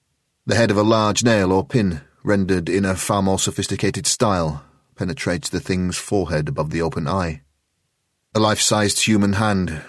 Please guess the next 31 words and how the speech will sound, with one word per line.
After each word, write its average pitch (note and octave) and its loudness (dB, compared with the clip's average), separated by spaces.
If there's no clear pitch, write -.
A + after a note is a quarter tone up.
entirely G2+ 0
out G2 -2
of F#2+ -2
scale F#2+ 2
with F2+ 0
the F#2 -2
huge F#2 0
head, F#2+ -2
is F2 -8
reaching F2+ -2
for D#2 -8
the D#2+ -2
eye. D#2 -4
Nearby A#2 4
sits - -2
an A2 2
even A2 2
smaller A2+ 4
structure, D#2+ -4
this F#2+ 0
one F#2 0
decorated F#2 0
with F#2 0
abstract F#2+ 0
squares G2 2
of F#2+ -2
colour E2+ 2
recalling F2 -2
Klee F2 0
or D2+ 0
Mondrian. E2 -2